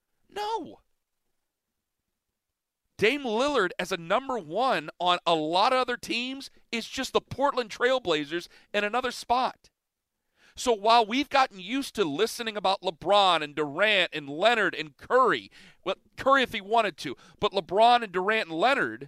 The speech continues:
why do I want to listen to James Harden and what side of the bed he woke up on and whether or not Tillman wants to give him everything he wants? It's, it's nonsensical.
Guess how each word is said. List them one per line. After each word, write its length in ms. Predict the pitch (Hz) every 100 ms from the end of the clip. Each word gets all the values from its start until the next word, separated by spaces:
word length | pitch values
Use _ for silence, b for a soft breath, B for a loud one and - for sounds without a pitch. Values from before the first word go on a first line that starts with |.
| _ _ _ _ -
why 260 | 170 277
do 80 | 294
I 80 | 285
want 220 | 269 262
to 40 |
listen 300 | 226 233 233
to 60 | 180
James 460 | 131 180 226 240 -
Harden 280 | 202 220
and 140 | 190 143
what 180 | 214 -
side 280 | - 214
of 40 | 202
the 100 | 156
bed 300 | - 190 208
he 60 |
woke 280 | 196 208 196
up 160 | 202 -
on 360 | 190 190 190
and 100 | 147 - B B B
whether 220 | 202 226
or 40 |
not 180 | 208 202
Tillman 360 | - 208 220 214
wants 200 | 208 -
to 80 | 190
give 160 | 202
him 100 | 196
everything 380 | 190 196 - 196
he 80 | 190
wants? 260 | 190 190
It's, 160 | 175 - 185
it's 240 | - -
nonsensical. 880 | 220 233 - 240 247 - - -